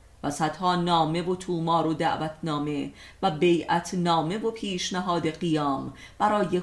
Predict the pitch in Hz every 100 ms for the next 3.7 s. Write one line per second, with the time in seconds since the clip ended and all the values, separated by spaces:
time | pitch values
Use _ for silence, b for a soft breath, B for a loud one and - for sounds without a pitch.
0 | - 175 170 185 160 139 139 156 156 -
1 | 147 143 170 151 135 131 127 - - 143
2 | 127 - - - - - - - 185 185
3 | 190 208 226 220 226 233